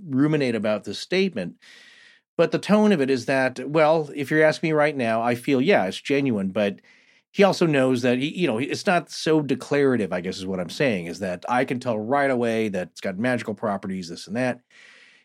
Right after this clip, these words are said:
He just feels from what he looked at right there that, uh, yeah, it ticks off all the boxes for me of being genuine, but it's not a full and thorough examination and investigation of the circle. And he's saying that, uh, it doesn't affect all the other judgments that they've made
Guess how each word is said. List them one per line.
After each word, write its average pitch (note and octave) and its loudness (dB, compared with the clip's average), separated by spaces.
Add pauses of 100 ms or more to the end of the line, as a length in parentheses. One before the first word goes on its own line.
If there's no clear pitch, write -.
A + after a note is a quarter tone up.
(100)
He G#3 2
just G3 4
feels F3 4
from E3 -2
what D#3 4
he D3 2
looked C#3 4
at A2 2
right G#2+ -2
there G2+ -2
that, G#2+ -2
uh, A2+ 2
yeah, E3+ 4
it D#3 -6
ticks - -4
off D#3+ 0
all D3+ 4
the B2+ -2
boxes B2+ -2
for A2+ -6
me A2 0
of G2 -4
being A#2+ 2
genuine, C#3 0
but D3 0
it's - -4
not G3 4
a F3 4
full D#3+ 6
and C3 -4
thorough B2 2
examination A2 -2
and G#2 -4
investigation G#2 -2
of F#2+ -4
the G#2 -2
circle. G#3 -2
And A#2+ -2
he's B2 -2
saying B2 0
that, G#2+ -4
uh, A#2+ 0
it A2 -2
doesn't A#2+ 0
affect B2 -2
all A#2+ 0
the A#2 0
other G#2+ -2
judgments C3 -2
that G2 -6
they've F#2+ -4
made F#2 -4